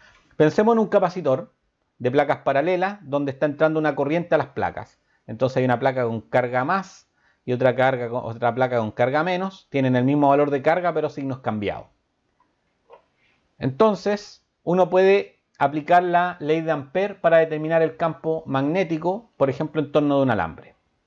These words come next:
Aquí lo que hice fue tomar una superficie, perdón, un contorno de integración, y la corriente I sub S es la que atraviesa ahora, esta corriente es la que está atravesando esta superficie imaginaria,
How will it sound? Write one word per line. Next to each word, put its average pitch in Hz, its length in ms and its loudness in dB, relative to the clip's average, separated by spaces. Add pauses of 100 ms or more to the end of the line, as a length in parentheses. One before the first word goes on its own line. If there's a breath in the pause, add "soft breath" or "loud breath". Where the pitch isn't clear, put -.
(760)
Aquí 135 380 -4 (260)
lo 117 160 2
que 123 80 0
hice 135 180 -2
fue 131 200 2
tomar 135 380 2
una 131 180 -2
superficie, 185 800 -4 (360)
perdón, 117 260 2
un 117 80 0
contorno 139 380 2
de 160 60 2
integración, 165 680 0 (540 soft breath)
y 170 380 2
la 139 180 4
corriente 156 400 -2
I 151 60 -4
sub 147 200 -4
S 160 180 2
es 151 60 0
la 147 140 4
que 143 80 4
atraviesa 143 500 2
ahora, 160 460 2
esta 131 240 -8
corriente 135 320 -4
es 135 40 -2
la 127 60 2
que 123 60 -4
está 127 160 -4
atravesando 123 400 0
esta 120 160 -10
superficie 123 460 -8
imaginaria, 170 640 -2